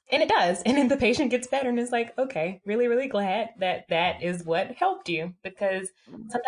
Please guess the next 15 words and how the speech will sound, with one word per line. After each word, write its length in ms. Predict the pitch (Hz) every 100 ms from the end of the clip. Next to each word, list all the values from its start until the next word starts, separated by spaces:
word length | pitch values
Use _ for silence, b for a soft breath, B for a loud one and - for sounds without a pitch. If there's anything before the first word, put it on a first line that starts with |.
| 220
and 80 |
I 80 | 226
think 240 | 214 233 233
that 180 | 214
that's 320 | 175 180 185 -
where 260 | 185 180
the 120 | 165
practice 760 | 156 - - 170 170 - 175 175
of 160 | - 165
medicine 480 | 170 151 156 - 156
really 240 | 165 165
comes 320 | 147 151 156
in. 220 | 190 165 160
Like, 280 | 151 143 _ _ _ _ _ _ 190
like, 440 | 160 156 151 -